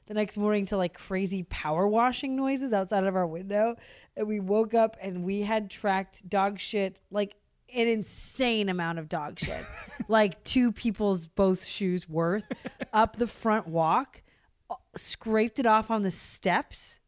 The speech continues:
Speaker 1: which I don't even remember doing, like, of our apartment building, covering the steps,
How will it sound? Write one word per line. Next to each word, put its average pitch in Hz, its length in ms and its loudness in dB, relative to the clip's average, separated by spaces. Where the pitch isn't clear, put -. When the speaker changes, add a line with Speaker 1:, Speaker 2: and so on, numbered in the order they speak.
Speaker 1:
which 208 180 -2
I 220 80 4
don't 214 260 2
even 208 140 2
remember 185 280 -2
doing, 180 500 -2
like, 202 260 -4
of 196 180 2
our 196 120 4
apartment 180 460 -2
building, 160 260 -6
covering 214 480 0
the 202 80 0
steps, 170 540 -2